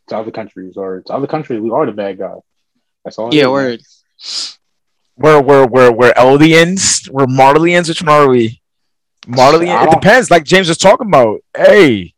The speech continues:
Speaker 1: His
Speaker 3: To
Speaker 1: history
Speaker 3: Aaron,
Speaker 1: books really
Speaker 3: Marlians is
Speaker 1: different, man.
Speaker 3: tweaking.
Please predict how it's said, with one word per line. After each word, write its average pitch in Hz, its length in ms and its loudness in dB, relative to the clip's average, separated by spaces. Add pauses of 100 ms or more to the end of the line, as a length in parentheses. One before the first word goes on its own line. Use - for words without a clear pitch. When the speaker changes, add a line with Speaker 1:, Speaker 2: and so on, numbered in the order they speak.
(960)
Speaker 1:
His 127 140 -4
Speaker 3:
To 147 60 0
Speaker 1:
history - 160 -4
Speaker 3:
Aaron, 120 420 2
Speaker 1:
books 180 140 -2
really 156 340 4
Speaker 3:
Marlians - 20 -
is - 60 -4
Speaker 1:
different, 113 300 -8
man. 110 180 -16
Speaker 3:
tweaking. 117 460 -8